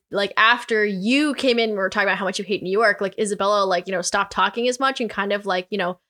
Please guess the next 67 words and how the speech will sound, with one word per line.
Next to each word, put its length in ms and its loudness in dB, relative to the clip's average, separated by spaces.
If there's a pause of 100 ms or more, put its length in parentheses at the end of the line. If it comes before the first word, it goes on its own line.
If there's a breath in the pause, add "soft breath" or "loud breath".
(240 soft breath)
clammed 360 0
up. 220 4
And 160 0
she 240 0
felt 260 4
like 180 0 (140)
you 200 2
were 120 4
the 80 2
one 160 2
who 140 0
kind 220 -2
of, 100 -2
like, 180 -2
actually, 560 0
like, 320 -2
you 140 -4
know, 140 -2
did 280 0
the 120 -2
sort 180 -4
of 80 -6
mediation 540 -4
in 40 -6
that 160 -8
situation," 440 -8
which 120 -8
is 140 -4
funny 300 4
because, 380 -2
like, 300 -2 (560 loud breath)
I, 200 2 (100)
I 160 6
was 180 0
sort 240 2
of 80 0
like, 220 -2
"Well, 320 8
I 160 6
don't 100 4
know. 180 2
I 140 4
feel 160 0
like 160 2
I 80 4
just 280 -2
literally 400 2
am 80 0
not 160 2
afraid 320 0
to 60 -2
disagree 440 -2
with 180 2
people 240 -2
much 200 -2
of 40 -8
the 60 -6
time." 180 0
But 80 4
I 120 6
think 160 6
that 100 4
you're 240 4
usually 320 4
like 160 2
that 180 -2
too. 500 0